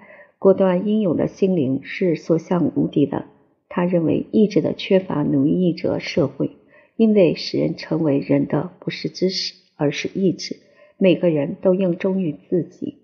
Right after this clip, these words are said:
听从他自己的灵魂和良心的声音。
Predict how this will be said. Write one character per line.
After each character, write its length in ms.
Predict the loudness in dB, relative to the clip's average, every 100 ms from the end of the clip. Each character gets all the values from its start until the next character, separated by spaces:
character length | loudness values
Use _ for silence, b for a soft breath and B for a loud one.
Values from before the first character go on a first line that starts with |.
| _
听 220 | -6 2 2
从 320 | 2 0 0
他 220 | -2 -4
自 240 | 0 0
己 120 | 0 0
的 140 | 0
灵 300 | 2 4 2
魂 240 | 2 0
和 160 | 0 -2
良 260 | 0 0 -4
心 280 | -2 -2
的 140 | 0 -4
声 360 | -4 0 2 2
音。 300 | 0 -2